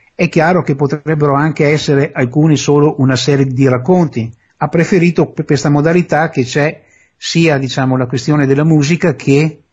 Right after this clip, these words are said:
il racconto. In, in particolare, che ho riletto oggi con piacere, ho riletto, Claudio, la, la f-, non so come chiamarla, la favola, una novella la chiami, una novella veneziana, la storia di Esther e di Salomone.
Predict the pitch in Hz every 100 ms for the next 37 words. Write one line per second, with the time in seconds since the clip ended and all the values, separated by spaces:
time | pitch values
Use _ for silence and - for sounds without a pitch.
0 | _ 123 123 123 165 160 123 110 117 _
1 | _ _ _ 143 - _ - 143 156 147
2 | 139 147 170 156 123 135 135 143 139 139
3 | 156 139 127 139 131 147 165 180 139 117
4 | - - - - - 135 143 156 156 139
5 | 143 151 156 147 135 135 131 175 135 135
6 | 135 123 - - 131 135 123 131 120 135
7 | 156 160 131 123 - 160 156 131 151 160
8 | 170 180 190 139 123 120 131 117 117 139
9 | 143 151 185 180 160 160 - 160 147 170
10 | 180 _ _ _ _ - 135 - 147 147
11 | 139 147 - 151 151 139 135 127 127 131
12 | 123 - - - - - - 151 160 156
13 | 131 143 180